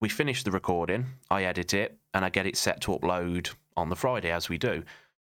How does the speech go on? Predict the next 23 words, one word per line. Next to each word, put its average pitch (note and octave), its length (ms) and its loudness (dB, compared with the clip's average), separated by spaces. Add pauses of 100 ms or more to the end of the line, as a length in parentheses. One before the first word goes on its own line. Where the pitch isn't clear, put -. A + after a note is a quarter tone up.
(140)
Friday, G#2 540 0
I B2 160 0
log A2 220 -2
into G2+ 340 0
our F2 320 0
news B2+ 300 -2
feed, F#2 520 -2
and G#2+ 440 0
the - 160 -6
first B2 280 0
thing G2+ 160 0
I F#2+ 120 2
see A2 320 0 (120)
is F2+ 260 -2 (220)
Skull C3 320 0
and G#2 100 0
Bones F#2+ 320 0
tutorial F#2+ 520 0
video F2 340 0
has F2 420 -2
been E2+ 220 -2
leaked. E2 380 -4 (960)
It's - 580 -2